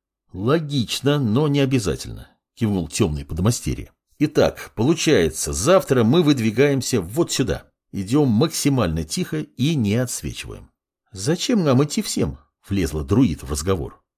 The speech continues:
«Пусть один несёт шкаф, а мы поедем внутри».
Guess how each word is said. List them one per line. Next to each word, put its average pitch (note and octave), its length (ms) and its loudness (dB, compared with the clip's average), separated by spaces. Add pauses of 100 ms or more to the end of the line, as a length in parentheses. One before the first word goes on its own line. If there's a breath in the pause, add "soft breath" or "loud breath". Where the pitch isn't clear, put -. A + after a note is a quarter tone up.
«Пусть A#3+ 280 -2
один F3 260 0
несёт B2 280 0
шкаф, - 460 -2
а C#2+ 80 -2
мы C3 160 -2
поедем D#2 400 0
внутри». D#3 460 -2